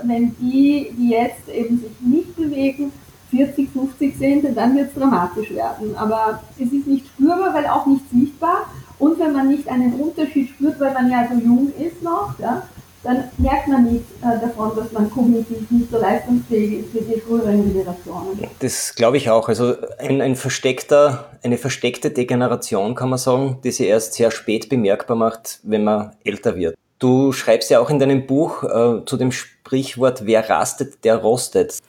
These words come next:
Speaker 2: Das heißt, unser Gehirn ist plastisch formbar. Wir können durch Bewegung Gehirnzellen aufbauen,
Speaker 1: Ja, ja.
Speaker 2: aber wenn wir diese nicht, äh, intellektuell nützen, dann bauen sich diese wieder ab.
Speaker 1: Richtig, sehr gut gelesen.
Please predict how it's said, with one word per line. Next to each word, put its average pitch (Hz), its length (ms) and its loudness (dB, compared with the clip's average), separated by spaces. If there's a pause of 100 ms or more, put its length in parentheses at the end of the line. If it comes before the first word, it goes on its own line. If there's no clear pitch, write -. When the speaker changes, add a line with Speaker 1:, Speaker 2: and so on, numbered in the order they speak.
(400)
Speaker 2:
Das - 200 -10
heißt, - 280 -4
unser 131 240 -8
Gehirn 123 400 -6
ist - 200 -12
plastisch - 540 -8
formbar. 98 720 -4 (480)
Wir 104 120 -6
können 123 280 -2
durch 127 160 -4
Bewegung 101 500 -2
Gehirnzellen 104 720 -4
aufbauen, - 600 -2
Speaker 1:
Ja, 226 180 2 (100)
ja. 226 280 4
Speaker 2:
aber 104 180 2
wenn 110 180 2
wir 113 100 2
diese 147 420 -4
nicht, 107 440 -2 (160)
äh, 101 360 0
intellektuell 107 640 0
nützen, 147 680 -2 (340)
dann 104 260 0
bauen 117 260 -2
sich 123 220 -8
diese 113 300 -6
wieder 107 280 -6
ab. 90 300 -4 (260)
Speaker 1:
Richtig, 233 460 -6
sehr 247 160 -4
gut 240 240 -8
gelesen. 262 460 0